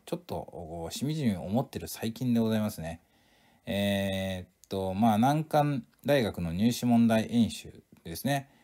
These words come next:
過去問の解説ということで、まあ、これが、まあ、まあ、主題に、主流になってる、なりつつありますね。まあ、えー、解法が、まあ、何通りかあるものとか、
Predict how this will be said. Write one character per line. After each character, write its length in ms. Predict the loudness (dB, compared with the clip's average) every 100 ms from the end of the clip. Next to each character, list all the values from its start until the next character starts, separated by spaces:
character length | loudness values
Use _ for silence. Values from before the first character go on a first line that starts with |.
| _ _
過 100 | -10
去 160 | -6 -2
問 300 | 0 2 2
の 120 | 0
解 220 | 0 -6
説 400 | -6 -8 -6 -8
と 100 | -6
い 40 | -12
う 40 |
こ 140 | -12
と 100 | -10
で、 300 | 0 0 0 -2
ま 140 | -6
あ、 20 |
こ 120 | 0
れ 100 | 0
が、 340 | 4 6 6 2 -8
ま 240 | -4 -4
あ、 100 | -4 -8
ま 140 | -6 -4
あ、 20 |
主 140 | -4
題 240 | -2 -2 0
に、 300 | -2 -2 -6 _ _ _
主 240 | -18 -8 -4
流 160 | -2
に 100 | 0
な 120 | -2
っ 100 | -4
て 140 | -6 -8
る、 200 | -8 -14 _ _ _ _ _ -8
な 160 | -2
り 80 | -2
つ 160 | -4 -10
つ 160 | -10
あ 60 | -8
り 100 | -2
ま 140 | 0 0
す 120 | -4
ね。 320 | -6 -6 -8 _ _ -20 -20 -20 -14 -12 -12 -14 -2
ま 160 | 6 6
あ、 160 | 6 0 -20 0
え 800 | 4 8 8 8 8 8 6 4
ー、 60 |
解 260 | 2 2 2
法 300 | 2 2 4
が、 320 | 6 6 4
ま 80 | 2
あ、 40 | 2
何 240 | 2 0
通 160 | -2 -2
り 100 | 2
か 140 | 2
あ 40 | 2
る 100 | 4
も 120 | 2
の 100 | 2
と 140 | 0
か、 380 | 0 2 2 -2